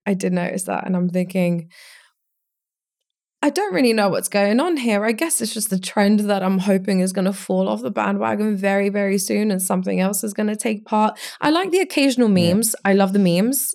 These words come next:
Speaker 1: if they are
Speaker 2: Yeah.
Speaker 1: relevant to the thing that you are saying.
Speaker 2: Yeah, yeah.
Speaker 1: Um,
Speaker 2: <laughs>
Speaker 1: but yeah, I've not, I've, <sighs>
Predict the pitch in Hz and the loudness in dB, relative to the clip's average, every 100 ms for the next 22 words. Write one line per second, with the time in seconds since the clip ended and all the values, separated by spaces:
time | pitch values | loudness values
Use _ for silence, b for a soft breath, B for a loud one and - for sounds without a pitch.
0 | - 208 208 202 190 185 113 180 180 185 | 0 0 2 2 4 4 4 4 4 4
1 | 175 - 175 180 185 180 180 - 175 170 | 2 2 2 2 2 0 0 -2 -2 -2
2 | 175 196 170 160 196 254 - 117 110 95 | 0 0 2 2 0 -2 -4 -2 -2 -4
3 | B B _ - 208 196 190 190 - - | B B _ -2 2 4 4 4 2 0
4 | 185 208 190 190 185 - _ _ _ _ | 2 2 4 2 -2 -10 _ _ _ _
5 | _ _ _ - 214 214 190 180 - 202 | _ _ _ -2 2 4 4 2 2 2
6 | 190 196 214 - 190 - - - - 202 | 4 4 4 2 -2 -4 -10 -14 -2 0
7 | 190 175 160 | 2 -2 -4